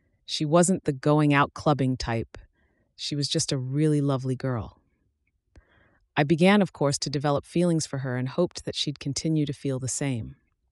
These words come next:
Next, I was promoted to manager and transferred to the race branch in King Street, Manchester. Afterwards, I was heavily involved in opening the new store in Dublin,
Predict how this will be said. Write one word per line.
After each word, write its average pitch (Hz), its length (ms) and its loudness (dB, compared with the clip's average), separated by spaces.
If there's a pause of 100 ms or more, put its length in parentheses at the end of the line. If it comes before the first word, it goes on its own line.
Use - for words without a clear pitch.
(760)
Next, - 500 0
I 143 80 -4
was 143 140 -4
promoted 160 440 2
to 160 80 -2
manager 143 680 -2
and 139 100 -4
transferred 160 520 -4
to - 80 -4
the 143 100 -4
race 143 300 0
branch 131 400 -4
in 135 100 -4
King 165 280 -2
Street, 123 440 -4
Manchester. 135 720 -4 (920)
Afterwards, 131 720 0 (260)
I 143 80 -4
was 143 180 -2
heavily 180 420 2
involved 143 540 2
in 131 120 -2
opening 151 340 0
the 143 80 2
new 147 180 2
store 151 340 0
in 139 120 2
Dublin, 135 540 -2